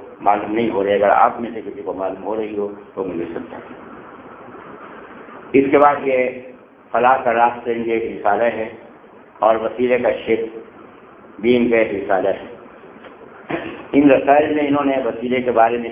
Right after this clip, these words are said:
شرک ہونا بیان کیا ہے۔ ایک بات جو اس میں بیان فرما رہے ہیں وہ میں آپ کے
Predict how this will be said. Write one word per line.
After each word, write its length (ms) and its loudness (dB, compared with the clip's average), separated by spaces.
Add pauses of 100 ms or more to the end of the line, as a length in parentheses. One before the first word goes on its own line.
شرک 160 -8
ہونا 240 -6
بیان 300 -4
کیا 180 -4
ہے۔ 100 -4 (640)
ایک 260 0
بات 240 4
جو 60 -2
اس 160 -6
میں 100 0 (120)
بیان 280 2
فرما 300 4
رہے 260 -2
ہیں 180 -8 (120)
وہ 100 -2
میں 120 -2
آپ 180 0
کے 60 -10